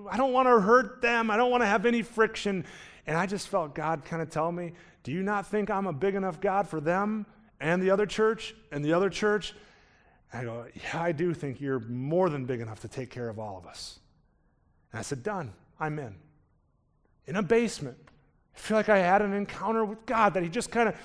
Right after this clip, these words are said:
again, it wasn't like he was speaking through the t-, I just kinda felt it in my spirit.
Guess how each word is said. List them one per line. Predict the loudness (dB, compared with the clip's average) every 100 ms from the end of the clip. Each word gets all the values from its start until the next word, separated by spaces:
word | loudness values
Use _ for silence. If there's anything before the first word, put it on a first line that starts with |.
| -20 -8
again, | 2 4
it | 6
wasn't | 6 6
like | 4 4
he | 4
was | 0
speaking | -2 2 2 4 2 2
through | 2 0
the | -2
t-, | -4 -12 -12 -20 -18 -4
I | 2
just | 2 2
kinda | 4 4
felt | 4 4 4 4
it | 2
in | 2
my | 4 4
spirit. | 2 2 6 6